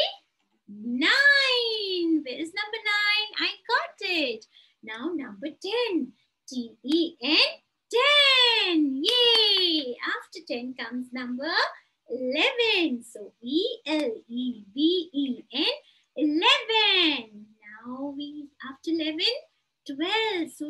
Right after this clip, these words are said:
re-, remember, what is the spelling of the number name twelve? Yes, T W E L V E, twelve. After twelve, thirteen. So T H I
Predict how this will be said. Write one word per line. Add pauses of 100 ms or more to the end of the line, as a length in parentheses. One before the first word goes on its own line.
(560)
re-,
remember,
what
is
the
spelling
of (100)
the
number (360)
name
twelve? (340)
Yes,
T
W
E
L
V
E, (200)
twelve. (420)
After (140)
twelve, (360)
thirteen.
So (100)
T (100)
H
I